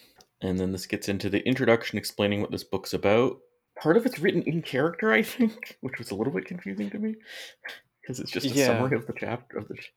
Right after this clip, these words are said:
Speaker 2: Yeah. It's presented as a series of treatises that are each in the voice of someone from the respective house.
Speaker 1: Yeah.
Speaker 2: Ninety-five percent of the book is in that voice, but then occasionally, you know, out of character stuff slips in.
Speaker 1: Mm-hmm.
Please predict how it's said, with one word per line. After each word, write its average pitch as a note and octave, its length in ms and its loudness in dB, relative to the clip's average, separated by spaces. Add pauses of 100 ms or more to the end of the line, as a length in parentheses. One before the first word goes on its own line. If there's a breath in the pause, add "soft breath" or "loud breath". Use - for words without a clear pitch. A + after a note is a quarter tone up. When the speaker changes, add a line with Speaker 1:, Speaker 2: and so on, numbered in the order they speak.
(140)
Speaker 2:
Yeah. G2+ 340 -4 (220)
It's C3 160 -6
presented B2 500 -2
as G#2+ 140 0
a G2 80 -4
series G2 420 -4
of - 100 -12
treatises F#2 760 -6
that E2+ 180 -2
are E2+ 220 0
each - 420 -6
in F#2 200 -8
the F#2 80 -6
voice E2+ 360 -6
of F2+ 80 -12
someone E2 340 -10
from F2+ 220 -10
the F2 80 -10
respective E2+ 540 -8
house. - 540 -6 (340 soft breath)
Speaker 1:
Yeah. F#2+ 160 0 (360)
Speaker 2:
Ninety-five B2+ 520 2
percent G#2+ 260 -6
of F#2+ 60 -12
the F#2+ 80 -12
book - 260 -4
is F2+ 520 -10 (440)
in F#2 220 -8
that F2 220 -8
voice, F#2+ 360 -6
but - 140 -16
then F#2 120 -4
occasionally, E2+ 760 -8 (260)
you G#2+ 120 -10
know, E2+ 180 -8
out G2 200 6
of F2 100 -4
character F2 400 -4
stuff - 280 -2
slips - 360 -8
in. D2+ 320 -10 (340)
Speaker 1:
Mm-hmm. F#2 240 -4